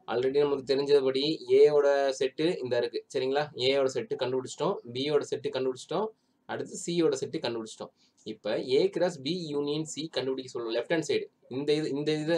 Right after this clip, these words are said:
நம்ம இந்த ஸ்டேட்மெண்ட்டை நம்ம prove பண்ணணும். இதுக்கு நான் left hand side எடுத்துக்கிறேன். A cross B union C, சரிங்களா? So A cross B union C equal to,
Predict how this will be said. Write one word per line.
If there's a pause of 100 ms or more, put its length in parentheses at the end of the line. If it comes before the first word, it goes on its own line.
நம்ம (140)
இந்த (340)
ஸ்டேட்மெண்ட்டை
நம்ம
prove
பண்ணணும். (360)
இதுக்கு
நான்
left
hand
side
எடுத்துக்கிறேன். (140)
A
cross (100)
B (220)
union
C, (520)
சரிங்களா? (380)
So (180)
A (100)
cross
B (140)
union
C (160)
equal (100)
to,